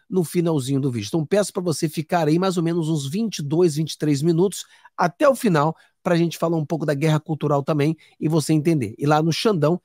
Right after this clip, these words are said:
será o nosso penúltimo tópico aqui do nosso canal.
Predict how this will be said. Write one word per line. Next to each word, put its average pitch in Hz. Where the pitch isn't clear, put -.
será 160
o 185
nosso 165
penúltimo 226
tópico 139
aqui 151
do 131
nosso 113
canal. 101